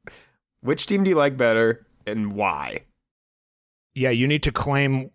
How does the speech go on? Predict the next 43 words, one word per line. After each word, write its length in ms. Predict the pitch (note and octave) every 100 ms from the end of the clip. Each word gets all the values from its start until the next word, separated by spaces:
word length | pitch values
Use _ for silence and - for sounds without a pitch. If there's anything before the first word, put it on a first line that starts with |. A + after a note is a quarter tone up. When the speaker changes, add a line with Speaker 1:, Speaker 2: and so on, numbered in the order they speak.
| -
Speaker 2:
whether 300 | C3 C3 B2
you 120 | A#2+
want 160 | A#2+
Logan 320 | A2 A2+ G#2+ G#2+
in 80 |
your 140 | G2+ G2+
group 220 | G2 F#2
or 60 | E2
not 200 | D2 C#2+
on 120 | G2
your 120 | F#2+
roster. 440 | F#2+ E2 - C2+
Logan's 340 | D#2+ G#2+ C3 D3
cur-, 140 | E3
let's 180 | C#3 D#3
pretend 260 | - - D3+
Logan's 260 | C#3+ C3
a 40 | A#2+
free 180 | C3 A#2+
Speaker 1:
Logan's 200 | C3 D3
Speaker 2:
agent. 120 | D3
Speaker 1:
a 40 |
free 200 | D3 C#3
agent 260 | A#2+ A#2+ F#2
currently, 420 | F#2 D#2+ A#1 B1+ -
yeah. 140 | E2 C#2 - _ _ _ _ _ -
Speaker 2:
I 60 |
like 220 | G2+ C3
that. 220 | - D2 -
That's 200 | A2+ A#2
a 20 |
good 140 | G2+
question. 300 | - A#2+ G2
Seven 240 | - D3+ D3+
seven 240 | D#3+ C#3+
three, 160 | C#3+ C3+
two 180 | D3
three 140 | C#3 C3
four, 260 | - B2+
seven 360 | G2 - C3+ B2
seven 300 | - A#2+ G#2+
nine 220 | G#2+ A#2
four. 320 | - F#2+ D2+